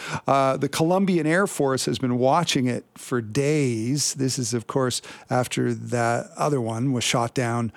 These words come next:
off the Carolina coast on Saturday.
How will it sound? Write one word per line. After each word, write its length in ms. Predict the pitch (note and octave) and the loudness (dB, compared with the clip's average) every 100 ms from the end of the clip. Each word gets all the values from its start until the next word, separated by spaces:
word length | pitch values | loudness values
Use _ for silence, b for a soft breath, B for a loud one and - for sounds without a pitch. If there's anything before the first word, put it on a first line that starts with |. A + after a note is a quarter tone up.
| B B | B B
off 220 | A#2+ B2 | 0 0
the 80 | - | 0
Carolina 600 | - F#3 G3+ F3+ F3 D#3 | 0 2 4 4 4 2
coast 480 | - - E3+ B2+ - | 0 2 2 0 -2
on 140 | B2+ | 0
Saturday. 640 | A#2 - G3 G#3 D3+ B2+ | 2 2 2 2 2 2